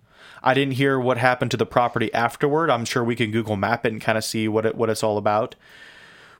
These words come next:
But, uh, what Holly also went on to say, "I dream all the time that I lose mine all the time." She, so she dreams all the time that she loses her teeth as well. So my, my thing I was getting at is if we can, if we could all agree that losing our teeth,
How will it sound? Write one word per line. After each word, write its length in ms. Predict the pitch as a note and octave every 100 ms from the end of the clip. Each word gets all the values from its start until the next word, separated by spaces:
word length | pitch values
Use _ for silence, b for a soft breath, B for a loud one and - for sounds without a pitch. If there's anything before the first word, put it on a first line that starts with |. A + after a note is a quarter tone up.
| -
But, 340 | C3+ B2+ A#2+
uh, 640 | B2 A#2 A#2 G#2+ G#2+ G#2+ -
what 180 | A#2 A2
Holly 240 | A#2+ A#2+
also 300 | A2+ A#2 A#2
went 120 | A2+ A2+
on 100 | A2
to 60 |
say, 220 | - A#2
"I 160 | A2 A#2
dream 180 | A2+ A#2
all 100 | A2+
the 40 |
time 460 | A2 C#3+ D#3 A#2+ G#2+ _ _ _ _ _ -
that 180 | A#2 A2+
I 80 | A2
lose 500 | G#2 A2 A2 G2 - _ _ _ -
mine 220 | A#2+ A2
all 120 | G#2+ G2+
the 100 | G2
time." 240 | A#2+ G2+
She, 160 | - A#2+
so 100 | A#2+
she 180 | D#3+
dreams 240 | C3+ C#3 B2
all 120 | A#2+
the 60 | -
time 140 | A#2
that 80 | A2
she 100 | B2
loses 280 | A2+ G2+ G#2
her 100 | G#2
teeth 220 | A2 G#2
as 120 | F#2+
well. 300 | A2+ G#2 - -
So 200 | - D3+
my, 200 | C#3+ C3
my 180 | C3 B2
thing 200 | - D3+
I 100 | B2+
was 120 | G#2
getting 240 | D3 D3
at 180 | G#2 G#2+ B B B
is 300 | C3 B2 - -
if 200 | C3 D3+
we 80 | D3+
can, 220 | D3+ B2+
if 160 | C3+ C3+
we 100 | D#3+
could 120 | C#3+
all 200 | C3 C#3
agree 360 | A#2 C#3 C3 A2
that 340 | A2 G#2+ -
losing 320 | C3 D3+ D3
our 100 | C3
teeth, 280 | A#2+ A#2+ A2+